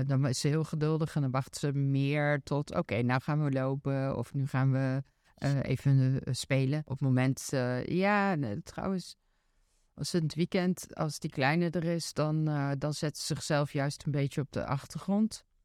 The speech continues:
Dan houdt ze wel het gezin de hele dag in de gaten. Maar dan denk ik dat ze meer volgt nog. Maar ik, ik ga nu eventjes, dan moet ik even diep nadenken. Maar ik hoor het liever van jou eerst eigenlijk.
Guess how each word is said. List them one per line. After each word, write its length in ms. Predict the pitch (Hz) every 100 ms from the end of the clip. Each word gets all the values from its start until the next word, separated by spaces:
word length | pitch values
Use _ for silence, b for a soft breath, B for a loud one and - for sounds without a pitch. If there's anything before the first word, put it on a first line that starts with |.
| _ _
Dan 120 | 151
houdt 180 | 165 170
ze 120 | 160
wel 100 | 160
het 120 | 165
gezin 300 | - 156 160
de 60 | 156
hele 200 | 147 143
dag 220 | 135 -
in 80 | 147
de 80 | 131
gaten. 580 | - 127 170 - 214 233 _ _ _ _
Maar 380 | 143 147 147 143
dan 500 | 151 151 156 156 -
denk 220 | - 175
ik 160 | 190 -
dat 200 | 147 -
ze 140 | -
meer 680 | 147 147 147 165 180 196 208 - _ _ _ _ _ _ _ _
volgt 680 | - - 175 143 139 - -
nog. 540 | 131 113 110 - - _ _ _ _
Maar 340 | - 135 139 -
ik, 240 | 160 143
ik 160 | - - -
ga 200 | - 156
nu 200 | 156 156
eventjes, 360 | 151 - - 151
dan 160 | 165 160
moet 100 | 156
ik 80 |
even 200 | 151 -
diep 140 | 156 156
nadenken. 460 | 151 123 127 -
Maar 100 | 139
ik 80 | 151
hoor 100 | 180
het 100 | 160
liever 220 | 170 160
van 160 | - 147
jou 260 | 135 113 120
eerst 260 | 127 -
eigenlijk. 460 | - 120 370 339